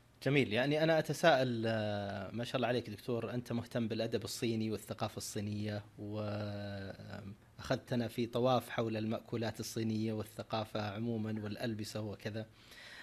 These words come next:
آه، ولك عدد من المؤلفات وال-، والترجمات في، آه، حول هذه الأمور. آه، من أين أتى هذا الاهتمام؟ وما العلاقة بين الدكتور حسنين واللغة الصينية؟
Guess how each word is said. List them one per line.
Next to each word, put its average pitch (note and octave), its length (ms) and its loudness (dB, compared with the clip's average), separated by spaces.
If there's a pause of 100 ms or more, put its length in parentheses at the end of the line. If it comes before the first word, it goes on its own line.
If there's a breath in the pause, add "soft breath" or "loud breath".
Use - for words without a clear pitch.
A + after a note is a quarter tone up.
(160 loud breath)
آه، G#2+ 120 0
ولك C#3 240 6
عدد D3 280 6
من C3 120 6
المؤلفات A#2 680 0
وال-، G#2 480 -2
والترجمات A2 680 -4
في، G2 600 -4
آه، G2 440 -10
حول A#2+ 240 -2
هذه G#2+ 220 -2
الأمور. G#2 340 -6 (720 soft breath)
آه، G2+ 500 -2 (340)
من D#3 180 4
أين A#3 200 8
أتى E3+ 220 6
هذا C3+ 240 6
الاهتمام؟ G#2 520 0 (300)
وما A#2+ 300 4
العلاقة A#2+ 400 2
بين G#2 160 -2
الدكتور G2 480 -6
حسنين G2+ 680 -4
واللغة G2 420 -8
الصينية؟ G2 460 -10